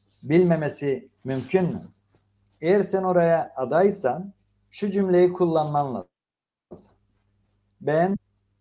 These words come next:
yok edilen kooperatifçiliği yeniden canlandırmak için çaba harcayacağım." O zaman bu cümleyi kurarsan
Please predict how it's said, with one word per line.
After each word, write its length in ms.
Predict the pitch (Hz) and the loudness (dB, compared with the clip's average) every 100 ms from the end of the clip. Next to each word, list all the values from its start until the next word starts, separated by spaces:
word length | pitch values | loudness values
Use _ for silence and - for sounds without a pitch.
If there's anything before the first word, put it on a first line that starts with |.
| _ _ _ _ _ _ _ _ _ | _ _ _ _ _ _ _ _ _
yok 440 | 123 127 185 226 226 | -10 2 4 4 4
edilen 540 | 185 151 151 160 160 | 4 2 0 0 -2
kooperatifçiliği 1200 | - 151 147 143 139 143 127 - 131 135 131 120 - - _ _ _ _ - | -4 -6 -2 -2 -2 -6 -10 -8 -4 -2 -2 -4 -12 -20 _ _ _ _ -18
yeniden 800 | 120 127 165 175 143 143 135 - _ _ | -10 -2 2 2 0 -2 -4 -10 _ _
canlandırmak 840 | - 139 135 135 127 123 127 135 127 | -4 -2 -2 -4 -4 -4 -4 -6 -8
için 280 | 120 131 117 | -10 -12 -10
çaba 320 | - 104 123 | -8 -4 -2
harcayacağım." 560 | 123 - - - - _ _ _ _ - | -4 -6 -18 -20 -20 _ _ _ _ -8
O 80 | 123 | -2
zaman 500 | 139 156 202 202 - | 0 2 0 -2 -10
bu 80 | 147 | -4
cümleyi 360 | 170 151 139 123 | -2 2 0 0
kurarsan 800 | 135 135 123 - 175 208 - | 0 2 2 0 0 -2 -8